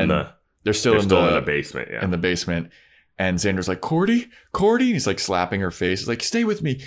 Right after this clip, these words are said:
Speaker 2: You gotta stay with me." And then this bullshit fucking fake out scene.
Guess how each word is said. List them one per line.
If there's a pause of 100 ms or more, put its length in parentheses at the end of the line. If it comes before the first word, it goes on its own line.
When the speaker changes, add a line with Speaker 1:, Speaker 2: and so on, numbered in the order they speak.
Speaker 2:
You
gotta
stay
with
me." (240)
And
then
this (200)
bullshit
fucking
fake
out
scene.